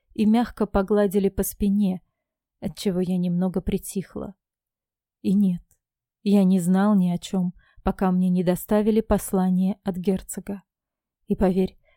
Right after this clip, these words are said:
мне было весьма обидно получать подобные новости от постороннего. «Почему ты не сказала, Олив?»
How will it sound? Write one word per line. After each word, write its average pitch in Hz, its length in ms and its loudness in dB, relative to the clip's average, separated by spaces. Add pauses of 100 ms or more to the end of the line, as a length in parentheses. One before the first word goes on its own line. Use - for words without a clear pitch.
мне 196 160 6
было 185 220 4
весьма 190 440 2
обидно 190 420 0
получать 185 540 0
подобные 185 500 2
новости 180 560 -2
от - 200 -6
постороннего. 196 800 2 (720)
«Почему 233 380 0
ты 277 180 -2
не 170 140 2
сказала, 180 640 -2
Олив?» 202 480 -8